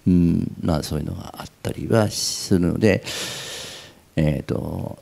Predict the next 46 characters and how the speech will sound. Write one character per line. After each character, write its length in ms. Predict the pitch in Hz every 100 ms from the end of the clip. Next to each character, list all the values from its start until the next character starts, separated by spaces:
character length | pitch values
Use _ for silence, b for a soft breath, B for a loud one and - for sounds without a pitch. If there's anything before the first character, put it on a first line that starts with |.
| _
ま 100 | -
あ 20 | 107
こ 80 |
れ 40 | 113
も 60 |
余 240 | 117 110 98
計 200 | 107 101
な 140 | 98
こ 120 | 104
と 120 | 98 76
な 140 | 67
の 140 | 60
で、 120 | 76 71
あ 40 |
ん 80 | 82
ま 80 | 76
り 140 | 78
別 320 | 82 87 87
に 60 | 80
ど-、 80 | 85 76 - 85
あ 100 | - -
の、 120 | 71
い 220 | 82 80
い 60 | -
ん 20 |
で 100 | 78
す 80 | 69
け 80 | 82
ど、 260 | 98 85 - - - -
今 340 | 135 117 90
同 160 | - 113 107
じ 120 | 107
年 320 | - 104 92
ぐ 60 | 95
ら 140 | 80
い 100 | -
で、 400 | - 82 78 73 - - - -
え 540 | - 82 76 62 - -
ー 40 |
と、 920 | - 73 71 53 55 50 50 50 50 50 _ _ _ _ _ _ _ _ _ _ _ _ _ -
や 60 | -
っ 20 |
ぱ 80 | 123
り 100 | - -
憧 440 | 120 131 160 160
れ 220 | 156 147